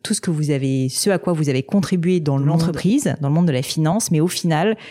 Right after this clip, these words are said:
Speaker 1: ce qu'on sait peut-être un petit peu moins, c'est que vous êtes une passionnée de culture et d'art et donc je voulais revenir aux sources et comprendre justement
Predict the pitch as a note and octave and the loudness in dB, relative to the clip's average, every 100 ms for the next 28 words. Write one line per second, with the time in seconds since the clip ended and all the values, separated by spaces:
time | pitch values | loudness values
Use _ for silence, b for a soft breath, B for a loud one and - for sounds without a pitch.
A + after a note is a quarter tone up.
0 | B B - - D3+ - E3+ - D#3+ - | B B -14 -4 -2 0 -2 -2 -2 0
1 | D#3 - D#3+ D3 F#3 G#3 D3+ C#3 F#3 F3+ | -2 0 0 2 2 2 -2 -2 -2 0
2 | E3 D3+ F#3+ F#3+ - F#3 E3+ D3 - D3 | -2 0 0 0 0 2 2 0 -4 -6
3 | - F#3+ D#3+ D#3 G#3 G#3+ E3+ F#3 E3 F3 | -2 0 0 0 0 0 2 2 2 2
4 | E3+ G3+ A3 D#3+ - A#3+ - - E3 - | 2 2 0 0 0 -2 -2 -4 -4 0
5 | G3+ - G#3+ A#3+ E3+ E3+ - E3+ F3 | -2 0 0 2 0 -2 -2 0 2